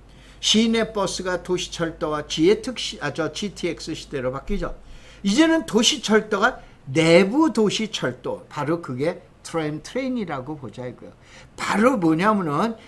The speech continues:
이와 같은 도시, 아, 동네와 동네를 연결하는 건 소위 말해서 우리가 보통 얘기하는 마을버스의 철도 시대로 보자 이거예요.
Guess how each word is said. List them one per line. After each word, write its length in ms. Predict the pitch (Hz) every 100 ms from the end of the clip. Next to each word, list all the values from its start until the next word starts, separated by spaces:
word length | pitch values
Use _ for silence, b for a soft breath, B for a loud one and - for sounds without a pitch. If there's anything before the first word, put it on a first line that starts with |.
| B B
이와 280 | 151 208 247
같은 480 | 233 233 277 294 - - _ -
도시, 320 | 165 180 208
아, 220 | 175 170
동네와 600 | 165 170 185 185 170 165
동네를 580 | - 147 165 175 165 170
연결하는 540 | 135 127 135 131 131
건 160 | 123 120
소위 240 | 117 185 175
말해서 260 | 156 135
우리가 260 | 151 147 143
보통 380 | 139 131 143 139
얘기하는 500 | 127 127 143 170 202 B B B - 104
마을버스의 1200 | 123 160 190 233 - 220 160 - 180 156 170 233 - -
철도 500 | - - 247 - 294
시대로 640 | 254 - - 139 131 196 190
보자 340 | 107 110 131
이거예요. 340 | 117 104 90